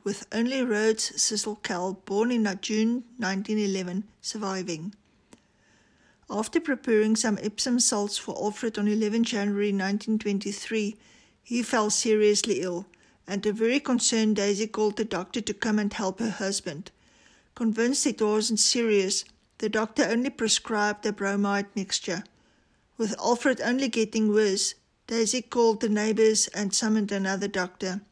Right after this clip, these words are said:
but it was too late. With the new doctor looking on, Alfred Kell died an excruciating death. The doctor refused to sign a death certificate as he recognized the signs of strychnine poisoning.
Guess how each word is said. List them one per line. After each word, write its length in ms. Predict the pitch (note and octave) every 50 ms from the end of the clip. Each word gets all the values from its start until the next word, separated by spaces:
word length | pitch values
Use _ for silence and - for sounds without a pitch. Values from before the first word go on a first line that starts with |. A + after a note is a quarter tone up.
| _ _ - _ _ _ _ _
but 180 | - A3+ G#3+ A3
it 140 | G3+ -
was 240 | - F3+ F#3 F#3+ -
too 140 | - - A3
late. 420 | G3+ F#3 E3+ E3+ F3+ - - - _ _ _ _ _ _ _ _ _ _
With 160 | - A3+ G#3+
the 80 | - A3+
new 260 | A3+ A#3 B3 C#4 C#4+
doctor 380 | A#3 B3+ A3+ G#3+ - - - B3
looking 380 | A3 G#3+ G#3 - A3+ A3 G#3+
on, 340 | D#3 F3 G#3 G#3 G#3 G#3 A3+ - - - - _ _ _ _
Alfred 440 | - A3 A3+ A3 - - B3+ B3+ -
Kell 320 | - - A#3 G#3 G#3+ G#3+ G#3
died 320 | G#3+ G3 G3 G3+ G3+ -
an 100 | A3 G#3+
excruciating 1040 | G#3 G3+ - - - - - A3+ G#3+ G3+ - - A3+ G3+ G3 F#3 F#3 - G3 G3+ F3+
death. 340 | F3+ F3 E3 - - - - _ _ _ _ _ _ _ _ _ _ _ _ _
The 100 | - A#3+
doctor 340 | G#3 A3+ A3+ A3+ A3+ - C4+
refused 460 | B3 B3 A3 - - B3+ B3 B3 -
to 100 | - C4+
sign 320 | A#3 - B3+ A3 A3 A3 A3
a 60 | G#3+
death 320 | G#3 - G#3+ A3 A3 -
certificate 760 | - - B3 A#3 G#3+ - A3 G#3+ - G#3+ A3 - A3+ A3 - -
as 240 | - G3+ A3 A3 -
he 120 | - A#3 A3+
recognized 760 | A3+ A#3 A#3+ A#3 B3+ A#3+ A#3+ - A#3 G#3 G3 G3 G3+ G3+ -
the 60 | A3
signs 380 | G#3+ - - G3+ G#3 G#3 G#3 -
of 100 | G#3 G#3
strychnine 540 | - - G#3 G3+ - - G#3 G3+ G3+ G3+ G3+
poisoning. 640 | - G3+ G3 G3 F#3+ A3+ A3 G3 F#3 F3+ F#3+ G#3